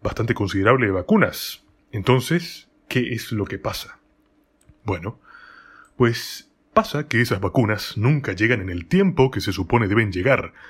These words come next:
y para colmo tampoco llegan en la cantidad que se supone deben llegar. Es decir, que siempre llegan menos.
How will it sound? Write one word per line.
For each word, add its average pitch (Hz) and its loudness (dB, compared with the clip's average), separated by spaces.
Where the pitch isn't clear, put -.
y 165 2
para 175 6
colmo 131 4
tampoco 110 0
llegan 139 0
en 117 -2
la 95 -4
cantidad 101 -2
que 135 -4
se 107 -6
supone 101 -2
deben 95 -2
llegar. 104 2
Es 160 6
decir, 175 4
que 139 6
siempre 160 4
llegan 139 6
menos. 143 2